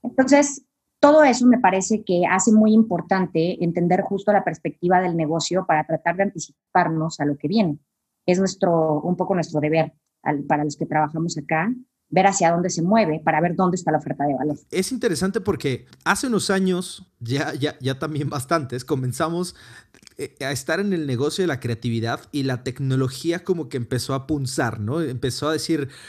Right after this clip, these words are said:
Speaker 2: pasamos de, de los briefs que eran simplemente de, de forma, de copywriting y de visualización, ¿sabes? O sea, de forma, pues, más artística,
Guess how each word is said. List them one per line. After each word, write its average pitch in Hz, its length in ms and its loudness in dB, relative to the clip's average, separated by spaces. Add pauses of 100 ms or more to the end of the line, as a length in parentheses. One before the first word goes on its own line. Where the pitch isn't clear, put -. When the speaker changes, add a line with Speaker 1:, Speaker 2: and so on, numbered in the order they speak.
(120)
Speaker 2:
pasamos 160 500 -4
de, 147 200 0
de 123 200 -2
los 117 280 -4
briefs 139 560 -2 (840)
que 131 260 0
eran 147 280 -2
simplemente 139 1500 -2 (420)
de, 123 460 0
de 123 140 -2
forma, 147 880 -2
de 135 200 -4
copywriting 143 1160 -4
y 123 180 -6
de 117 140 -2
visualización, 120 1120 -4
¿sabes? 147 380 -4
O - 20 -8
sea, 135 100 -4
de 123 80 -4
forma, 139 680 -4
pues, 123 180 -6
más 131 240 -4
artística, 143 760 -6